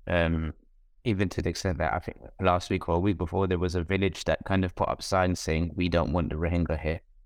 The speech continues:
and the families were kicked out. So, um, this is kind of the situation they're in where there's not really anywhere that's safe for them. And there's no way for them to get to anywhere safe, and the places they can get to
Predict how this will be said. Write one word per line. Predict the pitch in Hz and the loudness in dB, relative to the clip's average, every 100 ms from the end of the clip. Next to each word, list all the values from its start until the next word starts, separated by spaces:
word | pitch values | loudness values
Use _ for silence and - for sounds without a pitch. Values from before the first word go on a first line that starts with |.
| - | -10
and | - | -4
the | 80 | -2
families | - 80 80 78 | 2 2 2 0
were | - | -4
kicked | - - | -6 -2
out. | 80 64 - - - - - _ _ - | 0 0 -4 -18 -20 -20 -20 _ _ -20
So, | - 95 92 80 - - - _ _ - - - | -2 2 4 2 -4 -20 -20 _ _ -20 -14 0
um, | 78 73 80 69 - _ _ - _ _ _ _ _ _ - _ _ | 4 4 2 0 -6 _ _ -20 _ _ _ _ _ _ -20 _ _
this | 104 | -2
is | 107 | 0
kind | 117 110 | 2 2
of | 101 | 0
the | 95 | -2
situation | - - - - 98 90 - 87 87 - _ - | -4 -6 -6 0 2 4 2 2 0 -2 _ -10
they're | - 90 104 | -2 0 2
in | 117 87 | 2 4
where | 87 | 2
there's | 73 101 95 | 2 -2 2
not | 113 95 | 2 2
really | 104 98 92 | 2 2 2
anywhere | 101 98 87 | 2 2 2
that's | 82 - | 0 -2
safe | - 87 | -2 -2
for | - | -2
them. | - 69 - - - - _ - - | -4 -4 -6 -16 -20 -20 _ -6 0
And | 78 73 78 - _ - _ _ _ | 2 2 0 -6 _ -20 _ _ _
there's | 107 107 | 0 2
no | 120 113 98 | 4 2 0
way | 110 120 | 2 2
for | - | 2
them | 104 98 | 0 0
to | 92 | 2
get | 107 - | 0 0
to | - 120 | -2 0
anywhere | 117 110 113 | 2 2 2
safe, | - 123 127 - | 2 0 0 0
and | 98 95 82 - - - - - | 0 2 0 -4 -20 -20 -20 -8
the | 90 | -2
places | 101 92 87 | 0 0 2
they | 90 | 2
can | 82 90 | 2 2
get | 104 - | 0 0
to | - 85 78 | 0 0 0